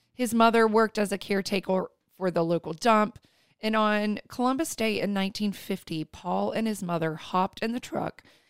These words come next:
and headed to her workplace for a short task.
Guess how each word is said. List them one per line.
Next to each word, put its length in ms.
and 140
headed 320
to 160
her 220
workplace 640
for 180
a 40
short 360
task. 560